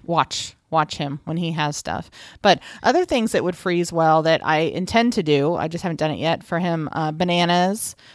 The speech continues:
chunks of melon, berries would be good. Um, now, blueberries, you know, are okay for dogs. Blueberries, raspberries, strawberries. But, you know, because they're small, again, you just wanna watch that they don't choke on them when they're, when they're trying to eat the frozen ones.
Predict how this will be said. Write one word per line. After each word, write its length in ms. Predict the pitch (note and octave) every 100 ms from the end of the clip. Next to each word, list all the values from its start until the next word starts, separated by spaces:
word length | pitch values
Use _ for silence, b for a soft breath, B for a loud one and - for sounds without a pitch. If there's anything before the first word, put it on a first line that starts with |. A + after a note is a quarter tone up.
| B
chunks 340 | - G3+ F3+ -
of 160 | E3+
melon, 720 | D#3+ D#3+ D#3 E3 F#3 G3+ B3+ C#4 -
berries 880 | D#3 E3+ D#3+ F3 G3 A3+ B3 - -
would 140 | G3+ G3
be 100 | G#3
good. 440 | G3+ G3 G#3 G#3+ -
Um, 280 | F3 E3 D3+
now, 140 | F3+
blueberries, 540 | F3+ C#4+ D4 B3 A#3
you 100 | -
know, 180 | A3+ F#3+ -
are 180 | - F3+
okay 280 | F3+ G#3+ F#3
for 220 | - F#3
dogs. 460 | F3 E3+ D#3+ D#3 D#3+
Blueberries, 460 | F3+ F#3 F#3+ F#3+ E3+
raspberries, 500 | E3 E3 E3 D#3 D#3
strawberries. 480 | F3 E3 D3+ C#3+ - B B B B
But, 300 | - F3+ F3+ -
you 100 | G3+
know, 60 |
because 460 | F#3 - - A#3+ A#3+
they're 160 | G3+
small, 520 | G3 G3+ E3 D#3+ D#3 -
again, 420 | E3+ F3 C3+ D#3
you 120 | F#3 G3
just 260 | F#3 -
wanna 160 | F3+ E3+
watch 340 | D#3+ D#3 -
that 180 | E3 A#2+
they 100 | D#3
don't 180 | C#3 C3+
choke 260 | - D3
on 160 | D3+ D3
them 220 | D3 D3 - B B B
when 220 | F3 D#3+
they're, 280 | D#3 D3 D3
when 180 | B2+ D#3
they're 100 | D3+
trying 240 | - D3 D3
to 40 |
eat 180 | - D3
the 60 | C#3+
frozen 380 | - A#2+ D3
ones. 460 | - - - -